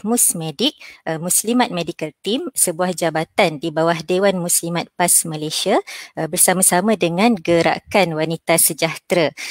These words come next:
eh, antara lainnya bertujuan memberikan kefahaman dan ilmu yang benar, eh, berkaitan vaksin dan imunisasi, eh, khususnya bagi kita sama-sama,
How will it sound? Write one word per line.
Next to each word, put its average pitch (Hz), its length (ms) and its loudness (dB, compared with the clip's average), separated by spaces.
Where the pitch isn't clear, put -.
eh, 156 160 -2
antara 190 340 2
lainnya 220 400 4
bertujuan 190 720 2
memberikan 175 500 0
kefahaman 175 880 -4
dan 160 160 0
ilmu 175 380 -4
yang 165 180 -2
benar, 165 460 2
eh, 156 100 0
berkaitan 170 600 0
vaksin 175 500 2
dan 165 160 4
imunisasi, 165 840 0
eh, 160 100 -2
khususnya 233 640 0
bagi 190 240 -2
kita - 240 0
sama-sama, 185 880 0